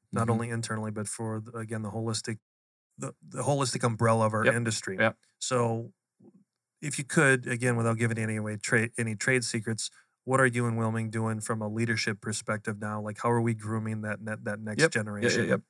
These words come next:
Speaker 2: yep. Yeah, so one person a year at the A B A. Um, and I pause. I'm kidding. I'm kidding. I mean, it's a, it's a good program.
Speaker 1: Check,
Speaker 2: We,
Speaker 1: check,
Speaker 2: we'd
Speaker 1: no.
Speaker 2: put, yeah, we'd put four in there if they'd let us. But our second level leaders, that lieutenant level that we all need so desperately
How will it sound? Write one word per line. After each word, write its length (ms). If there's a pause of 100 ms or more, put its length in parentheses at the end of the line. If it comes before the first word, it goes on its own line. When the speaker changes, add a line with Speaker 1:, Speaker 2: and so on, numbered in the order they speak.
Speaker 2:
yep. 140 (100)
Yeah, 220
so 300 (640)
one 480
person 340
a 20
year 180
at 100
the 200
A 20
B 180
A. 280 (180)
Um, 380
and 80
I 80
pause. 360
I'm 120
kidding. 400
I'm 100
kidding. 340 (100)
I 120
mean, 120
it's 140
a, 20
it's 220
a 40
good 160
program. 240
Speaker 1:
Check, 160
Speaker 2:
We, 60
Speaker 1:
check, 200
Speaker 2:
we'd 60
Speaker 1:
no. 120
Speaker 2:
put, 180
yeah, 160
we'd 180
put 200
four 240
in 80
there 160
if 100
they'd 140
let 160
us. 100
But 200 (540)
our 160
second 440 (120)
level 480
leaders, 500
that 140
lieutenant 640
level 440
that 160
we 160
all 300
need 260
so 160
desperately 960